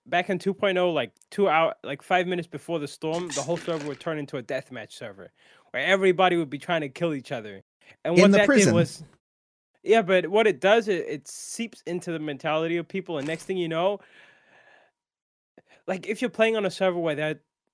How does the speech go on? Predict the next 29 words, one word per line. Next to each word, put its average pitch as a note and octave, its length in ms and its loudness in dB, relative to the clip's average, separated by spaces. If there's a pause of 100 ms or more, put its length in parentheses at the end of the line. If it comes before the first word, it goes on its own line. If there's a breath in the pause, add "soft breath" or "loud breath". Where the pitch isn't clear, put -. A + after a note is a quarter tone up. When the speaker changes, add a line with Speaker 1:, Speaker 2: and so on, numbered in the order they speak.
Speaker 1:
that C#3+ 200 -6
doesn't D3+ 300 -6
happen, D#3+ 680 -6 (300)
i-, - 40 -14
i-, C3 480 -10 (140)
everything D#3+ 360 -6
feels C#3+ 300 -8
impactful. B2 640 -10 (240)
Speaker 2:
There's B3 140 6
an G3 100 2
Speaker 1:
If F#3+ 60 4
Speaker 2:
easy G#3+ 140 6
Speaker 1:
in F3+ 40 8
a - 20 6
Speaker 2:
way D#3+ 80 6
to B2+ 60 6
Speaker 1:
server A#2 160 6
Speaker 2:
fix F#3 120 0
that. G#2 260 0 (100)
There's E3+ 160 4
an F3 100 4
easy D#3 160 4
way B2+ 140 4
to A2+ 60 0
fix B2+ 280 -2
the G2+ 340 0
Speaker 1:
Just - 140 -12
make A#3+ 240 4
a, F3 260 2